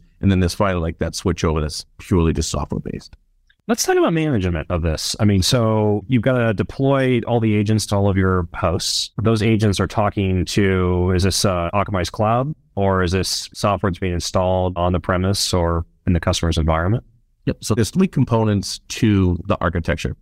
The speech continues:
Speaker 1: You've got the management server that sits up at the top, and as of right now, that resides in Google Cloud as a separate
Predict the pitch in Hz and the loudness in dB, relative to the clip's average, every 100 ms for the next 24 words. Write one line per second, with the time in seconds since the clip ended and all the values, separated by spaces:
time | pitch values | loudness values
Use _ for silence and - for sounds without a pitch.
0 | _ _ _ - 85 104 - 90 117 139 | _ _ _ -2 0 0 0 2 2 2
1 | 131 135 - 135 117 95 113 - 95 - | 0 -2 0 0 0 0 0 -2 -4 -4
2 | - 120 139 - 95 87 87 95 101 117 | 0 0 -2 -6 -2 -2 0 0 0 0
3 | 117 127 98 101 98 90 90 92 104 107 | 0 0 0 0 0 -2 -2 0 0 0
4 | 95 98 92 92 90 - - 92 92 90 | 0 0 0 0 -2 -8 -4 0 2 2
5 | 78 - 90 87 - 104 113 120 120 _ | 0 0 0 0 -2 0 0 0 -6 _
6 | 87 80 82 - 104 90 | -4 -2 -2 -2 -2 -2